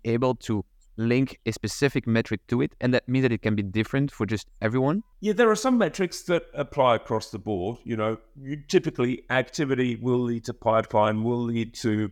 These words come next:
Speaker 2: more closed business, of course. Uh, but let me give you maybe just a, another tangible example, and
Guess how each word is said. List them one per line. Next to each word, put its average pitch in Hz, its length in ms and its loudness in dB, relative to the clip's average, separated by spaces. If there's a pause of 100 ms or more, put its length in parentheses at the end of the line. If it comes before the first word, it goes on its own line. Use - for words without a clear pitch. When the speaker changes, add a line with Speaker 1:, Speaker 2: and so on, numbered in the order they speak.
Speaker 2:
more 101 240 -4
closed 92 340 -2
business, 82 360 -6
of - 140 -10
course. - 380 -6 (460)
Uh, 131 200 2 (100)
but 160 100 2
let 202 120 4
me 214 100 0
give 185 160 -2
you 160 240 0
maybe 143 280 -2
just 123 220 -10
a, 120 180 -2 (100)
another 117 400 -2 (100)
tangible 107 400 -2
example, 101 560 -2
and 98 200 -8